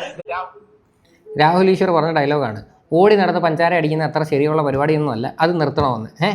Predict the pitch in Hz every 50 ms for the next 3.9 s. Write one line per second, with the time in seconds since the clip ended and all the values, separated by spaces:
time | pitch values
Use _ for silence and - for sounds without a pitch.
0 | 202 202 - - - - - - 180 214 233 240 302 262 240 220 226 254 285 285
1 | 240 220 202 233 233 233 269 294 294 285 277 285 277 285 277 262 269 262 254 269
2 | 254 247 247 254 233 208 208 202 190 156 143 135 170 180 202 214 214 220 220 220
3 | 214 202 180 165 175 180 160 135 - - _ - 160 151 156 131 -